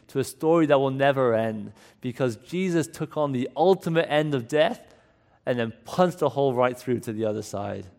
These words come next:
It is a living hope. It is a certain hope.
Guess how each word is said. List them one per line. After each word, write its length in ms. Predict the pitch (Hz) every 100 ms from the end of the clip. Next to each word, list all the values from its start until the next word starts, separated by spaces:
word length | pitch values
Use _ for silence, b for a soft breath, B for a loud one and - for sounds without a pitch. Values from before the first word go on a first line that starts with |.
| b b b 151
It 100 | 170
is 140 | 170
a 100 | 151
living 540 | 147 170 190 196 202
hope. 520 | 180 - 196 196 - - _ _ _ _ _ b b b -
It 100 | 180
is 140 | 165
a 100 | 160
certain 760 | 135 - - 196 220 214 190 156
hope. 380 | 135 120 110